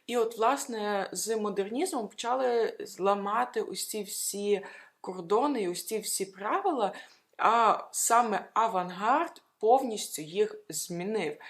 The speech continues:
Він перевернув бачення на мистецтво за допомогою свого мистецтва. До речі, цікавий факт про мене. Я свою бакалаврську роботу писала по абстракціонізму і кубізму, і свої,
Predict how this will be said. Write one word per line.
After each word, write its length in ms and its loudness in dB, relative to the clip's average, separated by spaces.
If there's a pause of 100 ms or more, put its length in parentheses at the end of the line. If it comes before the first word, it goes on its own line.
(260)
Він 280 -2
перевернув 960 -4 (120)
бачення 640 2
на 260 -4
мистецтво 920 -2 (260)
за 240 2
допомогою 760 -2 (240)
свого 520 0
мистецтва. 760 -8 (340)
До 80 -2
речі, 260 4
цікавий 300 4
факт 320 0
про 100 -8
мене. 320 2
Я 160 4
свою 260 0
бакалаврську 760 0
роботу 460 0
писала 680 2
по 340 -2 (280)
абстракціонізму 920 -4
і 60 -8
кубізму, 760 -4
і 320 -4
свої, 640 -2